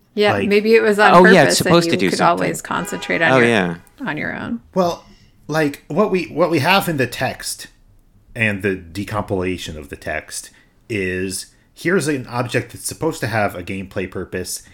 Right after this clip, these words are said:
Speaker 2: It doesn't have, it doesn't, uh, fulfill its purpose in gameplay because they forgot to write that line of code.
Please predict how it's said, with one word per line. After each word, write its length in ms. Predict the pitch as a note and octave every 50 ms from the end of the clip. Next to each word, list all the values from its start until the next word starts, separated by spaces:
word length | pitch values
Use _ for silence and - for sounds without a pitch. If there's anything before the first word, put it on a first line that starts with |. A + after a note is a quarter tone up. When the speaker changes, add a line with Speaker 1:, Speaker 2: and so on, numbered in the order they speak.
| - -
Speaker 2:
It 160 | - - - -
doesn't 280 | C3 C#3 C3 C#3+ C3+
have, 380 | - C3+ C3 C3 C3+ B2 G#2+ - -
it 60 | -
doesn't, 640 | B2 B2+ - C#3+ C#3+ C#3 - - - - G2+ - -
uh, 200 | - - - A2+
fulfill 340 | - - C3 A#2+ - E3 E3
its 140 | C#3+ - -
purpose 340 | - A#2 G2+ - G2+ - G#2+
in 140 | G2 F#2+ F2+
gameplay 520 | F2+ F2+ F2+ F2 - G2 E2+ F2 F#2 -
because 300 | - - - F#2+ E2+ -
they 220 | - F2+ E2 E2+
forgot 320 | D#2+ - - - G2 G2+ -
to 80 | -
write 180 | A2 A2+ G#2+ F#2+
that 160 | G#2 G2+ F#2+
line 160 | F#2+ G#2 G2+
of 120 | F#2+ - -
code. 340 | - - F2 E2 E2+ -